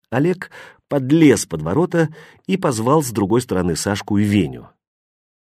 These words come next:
«Здесь камеры слежения не ловят еще», объяснил, когда они выбрались поочередно. Шли к зданию,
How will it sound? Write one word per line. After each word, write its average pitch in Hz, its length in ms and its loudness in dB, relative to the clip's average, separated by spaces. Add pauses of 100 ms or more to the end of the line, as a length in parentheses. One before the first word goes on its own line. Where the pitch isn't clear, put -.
(240)
«Здесь 82 360 -8
камеры 90 340 -2
слежения 92 540 -2
не 95 140 2
ловят 104 300 2
еще», - 320 -10
объяснил, 104 460 -4
когда 82 260 -4
они 101 200 0
выбрались 85 440 -6
поочередно. 87 720 -6 (960)
Шли - 280 -4
к - 80 -12
зданию, 135 540 2